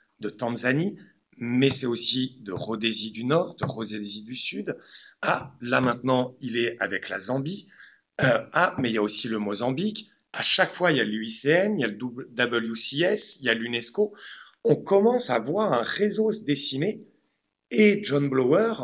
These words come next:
bah, du coup, en prenant ces archives, j'ai fait une méthodologie assez, euh, basique.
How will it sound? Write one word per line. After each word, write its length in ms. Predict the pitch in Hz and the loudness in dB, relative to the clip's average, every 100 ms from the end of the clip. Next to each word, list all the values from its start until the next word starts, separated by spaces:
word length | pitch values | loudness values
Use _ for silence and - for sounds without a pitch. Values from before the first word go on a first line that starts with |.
| 113 _ _ _ _ - | -12 _ _ _ _ -6
bah, 320 | 120 123 - _ _ _ 113 | -2 -2 -6 _ _ _ -14
du 120 | 117 | -12
coup, 200 | - 208 | -4 2
en 200 | 226 123 | 2 0
prenant 340 | 117 - 160 180 | -4 -2 0 4
ces 240 | - 123 | 2 2
archives, 460 | 117 - 202 240 190 - _ _ _ _ _ - | -2 0 0 -2 -6 -8 _ _ _ _ _ -14
j'ai 180 | 123 117 | -10 -6
fait 180 | - 160 | 0 0
une 180 | 135 | 0
méthodologie 1000 | 104 107 131 139 139 127 123 123 120 147 135 | -4 -6 -6 -6 -6 -4 -2 -2 -2 -2 -2
assez, 380 | 98 - 123 | 0 0 0
euh, 100 | 107 | -4
basique. 800 | 90 - 123 113 - - - - | -6 -2 0 0 -2 -6 -14 -18